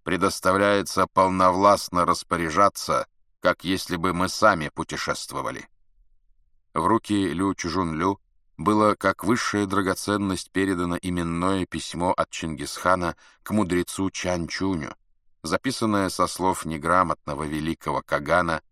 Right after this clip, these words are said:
его советником Елю Чуцаем. В письме говорилось следующее.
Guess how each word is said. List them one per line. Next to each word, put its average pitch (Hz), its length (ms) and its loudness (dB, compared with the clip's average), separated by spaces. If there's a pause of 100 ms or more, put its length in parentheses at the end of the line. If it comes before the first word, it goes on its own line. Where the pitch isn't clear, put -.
(100)
его 113 260 4
советником 95 760 -4
Елю 80 280 -2
Чуцаем. 69 720 -6 (600)
В - 100 -20
письме 98 420 0
говорилось 92 640 0 (120)
следующее. - 840 -6